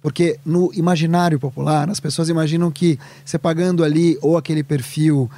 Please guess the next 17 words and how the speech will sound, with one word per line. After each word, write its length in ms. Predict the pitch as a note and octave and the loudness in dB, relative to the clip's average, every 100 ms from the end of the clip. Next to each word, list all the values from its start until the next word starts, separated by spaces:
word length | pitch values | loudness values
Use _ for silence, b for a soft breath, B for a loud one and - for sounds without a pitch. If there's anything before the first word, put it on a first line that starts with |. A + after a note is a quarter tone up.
| B B | B B
dourado, 720 | B2 B2 C#3+ F3 F3 E3 D3 E3 | -4 0 2 2 2 0 0 0
um 80 | D#3+ | 0
outro 200 | E3 D3 | 0 -2
tipo 220 | D#3+ D#3 | -6 -6
de 100 | C3+ | -6
perfil, 460 | C#3+ B2+ - F#3+ - B B | -4 -4 2 0 0 B B
é 80 | F3 | -6
que 140 | D3+ | -4
faz 260 | D3+ E3+ D#3+ | -2 -2 0
o 40 | |
LinkedIn 380 | E3 D#3+ D3+ D3 | 0 -2 -2 0
enquanto 440 | E3+ C#3+ C3+ B2+ E3+ | -2 0 -2 0 -2
empresa, 720 | E3+ D#3 C#3 C3+ C3 D3+ D#3 B | -2 2 2 4 2 0 0 B
C 160 | - C3+ | -14 -6
N 160 | C3+ D3 | -4 -2
P 160 | E3+ | -2
J, 460 | C#3+ D3 D3 F3 | 0 0 0 -2